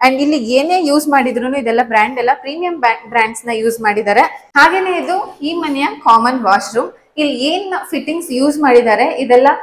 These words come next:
ಪ್ರೀಮಿಯಂ ಬ್ರ್ಯಾಂಡ್ಸ್ ಯೂಸ್ ಮಾಡಿದ್ದಾರೆ. ನೀವೇ ನೋಡ್ತಾ ಇರ್ಬೋದು ಸೆರಾ ಬ್ರ್ಯಾಂಡ್ ಯೂಸ್ ಮಾಡಿ, ಮಾಡಿರುವಂತಹ ಫಿಟ್ಟಿಂಗ್ಸ್ ನ ಯೂಸ್ ಮಾಡಿದ್ದಾರೆ. And ನಿಮ್ಗೆ ಗೀಸರ್ ಗೆ ಸಹ ಪ್ರಾವಿಷನ್ ಮಾಡಿದ್ದಾರೆ.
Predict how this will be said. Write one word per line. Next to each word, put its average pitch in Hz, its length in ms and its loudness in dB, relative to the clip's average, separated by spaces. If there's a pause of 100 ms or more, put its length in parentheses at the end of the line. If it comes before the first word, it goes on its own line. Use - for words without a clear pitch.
(200)
ಪ್ರೀಮಿಯಂ 339 540 0
ಬ್ರ್ಯಾಂಡ್ಸ್ 226 440 0
ಯೂಸ್ 233 260 0
ಮಾಡಿದ್ದಾರೆ. 208 760 0
ನೀವೇ 339 200 4
ನೋಡ್ತಾ 311 340 4
ಇರ್ಬೋದು 262 300 4
ಸೆರಾ 285 400 6
ಬ್ರ್ಯಾಂಡ್ 254 500 0
ಯೂಸ್ 254 200 -2
ಮಾಡಿ, 254 440 0
ಮಾಡಿರುವಂತಹ 233 760 0
ಫಿಟ್ಟಿಂಗ್ಸ್ 233 360 -8
ನ 240 80 -8
ಯೂಸ್ 226 220 -4
ಮಾಡಿದ್ದಾರೆ. 208 760 -2 (160)
And 262 200 -2 (120)
ನಿಮ್ಗೆ 269 320 0 (680)
ಗೀಸರ್ 330 400 0
ಗೆ 339 120 0
ಸಹ 330 440 -2
ಪ್ರಾವಿಷನ್ 269 520 0
ಮಾಡಿದ್ದಾರೆ. 208 720 0